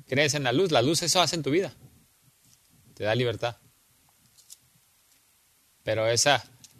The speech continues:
esa, eso de reconocer, de que ne-, reconozco el pecado, necesito parar, Cristo lo expone,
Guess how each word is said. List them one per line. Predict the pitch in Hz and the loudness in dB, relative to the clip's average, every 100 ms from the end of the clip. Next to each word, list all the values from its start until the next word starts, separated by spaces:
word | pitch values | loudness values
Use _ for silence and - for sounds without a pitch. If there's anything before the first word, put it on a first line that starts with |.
| - _ _ _ - - | -20 _ _ _ -18 -8
esa, | 113 - 135 131 123 107 98 90 147 - - - - _ _ _ _ _ _ _ _ - - _ _ _ _ _ _ _ _ _ _ _ _ _ _ _ _ _ 277 262 277 - - - - - - - | -2 0 2 2 2 0 -4 -12 -20 -20 -20 -20 -20 _ _ _ _ _ _ _ _ -20 -20 _ _ _ _ _ _ _ _ _ _ _ _ _ _ _ _ _ _ -20 -20 -20 -20 -20 -20 -20 -20 -10
eso | 113 147 | -2 4
de | 143 | 4
reconocer, | 123 117 110 104 127 131 117 - _ - _ - - _ _ _ _ - | 4 0 -2 0 2 0 -2 -12 _ -20 _ -20 -20 _ _ _ _ -8
de | 107 | -8
que | - 110 | -4 -4
ne-, | 107 110 117 - - - | -2 -6 -6 -14 -20 -12
reconozco | 110 - 107 123 - | -12 -8 -6 -6 -4
el | 139 | -4
pecado, | 120 104 110 120 160 - - _ - | -2 0 2 2 -2 -10 -20 _ -10
necesito | 104 127 117 | -6 -4 -2
parar, | 107 107 156 - _ _ _ _ _ _ _ _ _ _ _ _ _ _ _ _ _ - | 2 2 0 -8 _ _ _ _ _ _ _ _ _ _ _ _ _ _ _ _ _ -6
Cristo | 135 123 135 | -4 -2 -2
lo | 110 | -2
expone, | 92 - 101 90 | -4 -6 -6 -8